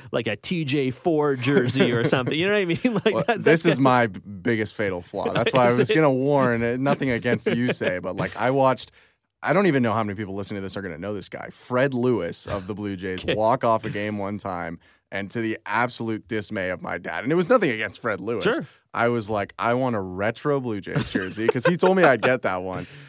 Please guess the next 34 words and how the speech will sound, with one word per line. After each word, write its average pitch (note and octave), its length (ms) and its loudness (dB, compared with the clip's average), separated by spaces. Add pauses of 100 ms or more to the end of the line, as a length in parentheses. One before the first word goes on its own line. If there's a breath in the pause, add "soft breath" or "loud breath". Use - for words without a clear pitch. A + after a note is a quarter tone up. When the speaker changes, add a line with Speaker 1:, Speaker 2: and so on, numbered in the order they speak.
(120)
Speaker 2:
with A2 200 -4
Fred A2 400 -4
Lewis G2 420 -6
on F#2 140 -8
the - 80 -12
back, G2 340 -8
and G#2 140 -2
it's A2 160 -6
the G2+ 340 -8 (360)
dumbest A#2+ 520 -2
jersey G#2 400 -6
on G2 140 -6
the F#2+ 80 -8
planet. F#2+ 400 -8
Not A#2 180 0
only C3 160 0
did A2+ 120 -6
he A2 100 -4
never G#2 320 -6
play G2+ 260 -6
in G#2+ 80 -4
it, B2+ 140 -6
but A2 100 -4
he G#2+ 80 -6
barely G#2+ 460 -4
played D#2+ 300 -12
Major - 260 -20
League - 140 -20
Baseball. - 400 -20
Speaker 1:
Do C#3+ 40 -4
you C#3 40 -4
still C#3 140 -2
have F#2+ 180 -2
it? F#3+ 100 -8